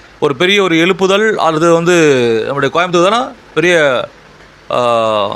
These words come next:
ஆ, இது ராஜாவின் மாநகரமா, ஆ, வானகரமா சொல்லிட்டு மோகன் சீலாஸ்ரஸ்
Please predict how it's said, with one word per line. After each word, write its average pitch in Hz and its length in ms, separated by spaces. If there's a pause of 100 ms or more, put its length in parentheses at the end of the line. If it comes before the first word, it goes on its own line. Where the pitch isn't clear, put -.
(1200)
ஆ, 117 400
இது 131 220
ராஜாவின் 165 640 (800)
மாநகரமா, 160 680 (1160)
ஆ, 143 200
வானகரமா 165 560
சொல்லிட்டு 151 640
மோகன் 170 240
சீலாஸ்ரஸ் 143 680